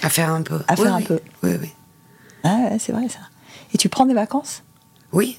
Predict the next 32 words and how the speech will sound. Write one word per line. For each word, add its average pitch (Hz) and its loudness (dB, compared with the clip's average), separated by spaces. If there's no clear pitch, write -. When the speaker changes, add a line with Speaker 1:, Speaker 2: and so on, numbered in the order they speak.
Speaker 1:
bah 170 2
ça - 0
c'est - -2
un - 0
exemple - -2
par - -4
exemple. - -6
Au - 2
début, 170 0
quand 76 -2
je - -2
partais - -6
en 67 0
vacances, - -2
je - -4
regardais 64 -2
mes 65 0
mails 67 -4
constamment. - -4
Speaker 2:
Ouais. - 0
Speaker 1:
Là, 156 0
je 170 -2
regarde, 139 -2
euh, - -16
le - -2
soir, - -2
s'il - -2
y - 0
a 123 -4
quelque 143 -2
chose 143 0
d'important. - -2